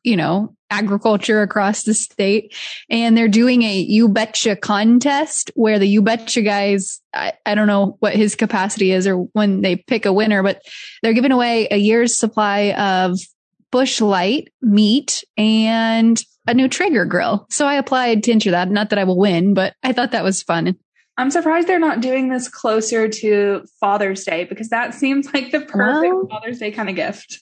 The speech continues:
Speaker 2: <laughs>
Speaker 1: that, that's a good, good idea. Maybe they're doing it close to this, the holidays here 'cause it's hard to believe, but Thanksgiving is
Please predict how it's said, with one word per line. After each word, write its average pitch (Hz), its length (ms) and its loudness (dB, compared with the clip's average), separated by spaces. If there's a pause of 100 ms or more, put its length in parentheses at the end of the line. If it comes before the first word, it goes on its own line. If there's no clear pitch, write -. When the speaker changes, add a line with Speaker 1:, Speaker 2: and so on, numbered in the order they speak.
Speaker 2:
<laughs> 285 80 -4
Speaker 1:
that, 254 280 2
that's 277 300 0
a 302 60 2
good, 277 280 0 (220)
good 285 160 2
idea. 269 400 2
Maybe 208 240 2
they're 240 120 4
doing 226 200 4
it 202 80 0
close 226 380 0
to 226 120 0
this, 202 280 0
the 185 420 0 (1080)
holidays 190 560 0
here 196 240 0
'cause 208 220 0
it's - 360 -6 (220)
hard 247 220 0
to 254 60 2
believe, 294 260 0
but 277 100 -4
Thanksgiving 320 520 0
is 285 200 0